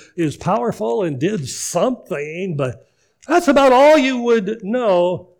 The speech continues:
about God. You would not know that God is all-powerful, all-knowing, utterly perfect.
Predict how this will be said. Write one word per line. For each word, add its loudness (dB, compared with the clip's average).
about -2
God. -6
You 2
would 2
not 2
know 4
that 2
God 2
is 2
all-powerful, 2
all-knowing, 2
utterly 2
perfect. -4